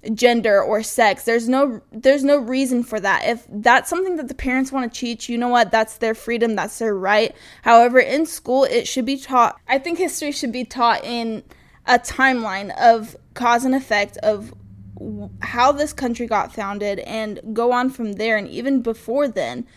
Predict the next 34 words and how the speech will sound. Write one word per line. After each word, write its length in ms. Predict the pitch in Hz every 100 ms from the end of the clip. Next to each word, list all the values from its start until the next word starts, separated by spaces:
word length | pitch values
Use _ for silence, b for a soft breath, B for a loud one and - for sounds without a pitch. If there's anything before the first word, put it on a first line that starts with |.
| b b b
you 140 | - 247
know, 280 | 240 202 226
a 20 |
lot 240 | 233 233
of 140 | 247 247
times 340 | 254 247 233
we 160 | 226 233
wanna 280 | 233 233
go 260 | 226 220 214
in 240 | 226 233
and 240 | 214 208 - b b _
change 460 | - 262 247 247 -
things 340 | 240 233 226
up 280 | 226 226 226
and 180 | 214 226
not 260 | 233 -
teach 280 | - 247 -
the 80 | 226
bad 360 | 233 214 220 -
things. 340 | 208 220 220
But 360 | - 220 202 - b b b _
I 80 | -
don't 100 | 262
know 140 | 247 247
if 100 | 233
you've 160 | 226
ever 240 | 233 233 233
seen 680 | - 254 247 240 226 - 208
that 260 | 220 208
guy 240 | 226 247 269
who 140 | 233
goes 200 | 233 226
around 280 | 233 226 214
on 580 | - 214 208 202 214